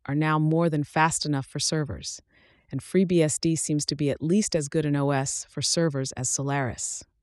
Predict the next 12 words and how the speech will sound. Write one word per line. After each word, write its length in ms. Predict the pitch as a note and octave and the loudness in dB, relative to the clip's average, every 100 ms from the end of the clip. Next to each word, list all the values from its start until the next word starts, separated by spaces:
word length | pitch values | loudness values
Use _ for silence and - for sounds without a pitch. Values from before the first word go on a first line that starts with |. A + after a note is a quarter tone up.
| _ _ _ _ - | _ _ _ _ -8
Sun's 400 | - F3+ G3+ - | 2 6 6 8
advertising 720 | D#3 F#3 F3+ D#3 C3+ C3+ C3+ | 6 6 2 2 0 0 0
implies 480 | C3+ - D#3 D3 D3 | 0 0 2 2 2
that 140 | - | -2
you 120 | C#3+ D3 | 0 2
need 220 | D#3 C#3+ | 2 2
Sun 320 | - E3+ E3+ | 0 2 2
servers 500 | - F3+ E3+ C3 C3 | 2 2 2 0 -4
for 180 | - C#3 | -4 -2
industrial 540 | C#3 D3 D#3+ - D#3+ | 0 0 0 0 -2
strength 380 | D3 D#3 C#3 - | -2 -2 -2 -2
applications. 880 | B2+ - - C#3+ C#3 G#2 - - | -6 -6 -6 -4 -4 -8 -10 -14